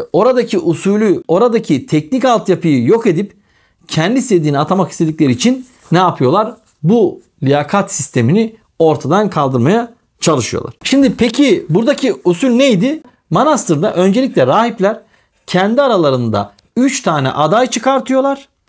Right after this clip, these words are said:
ve bu üç aday arasından yönetici diyor ki, "Ben bu manastırın başına işte şu arkadaşın gelmesini istiyorum." diyor. Yani aslında bir paylaşım söz konusu. Manastırların içindeki rahipler kendileri arasından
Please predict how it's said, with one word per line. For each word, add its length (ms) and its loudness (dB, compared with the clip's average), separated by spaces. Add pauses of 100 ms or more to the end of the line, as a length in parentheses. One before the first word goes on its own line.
(400)
ve 300 2
bu 280 0
üç 120 -2
aday 260 2
arasından 640 -2 (220)
yönetici 720 -2 (180)
diyor 180 2
ki, 380 -2
"Ben 440 0
bu 140 2
manastırın 680 -2
başına 500 0
işte 140 -4
şu 200 2
arkadaşın 440 0
gelmesini 380 0
istiyorum." 360 -6
diyor. 120 -16 (260)
Yani 320 2
aslında 480 0
bir 180 -2 (220)
paylaşım 460 0
söz 240 -2
konusu. 340 -6 (320)
Manastırların 600 0
içindeki 440 0
rahipler 640 0 (140)
kendileri 420 0
arasından 760 0